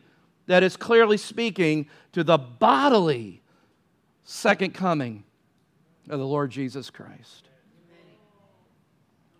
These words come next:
Listen, we're coming into the season of Christmas.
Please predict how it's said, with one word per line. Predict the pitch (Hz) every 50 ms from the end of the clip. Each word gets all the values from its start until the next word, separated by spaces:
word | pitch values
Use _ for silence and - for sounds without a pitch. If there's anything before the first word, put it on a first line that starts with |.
| _ _ _ _ _ _
Listen, | - 175 160 - - 147 139
we're | 151 160
coming | 151 - 180 165 165 160 160
into | 160 156 147
the | 151 143 143
season | - - - 165 156 160 160 139 160 156 151 156 156 147 - _ _ _ _ _ _ _ _ _ _ _ _ _ _ _ _ _ _ _ _ _ _ _ _ _ _ _ _ _ _ _ _ _ _ _ _ _ _ _ _ _ _ _ _ _ _ _ _ _ _ _ _ _ _ _ _ _ _ _ _ _ _ _ _ _ -
of | 127 -
Christmas. | - - 160 156 - - 160 151 151 147 - - - -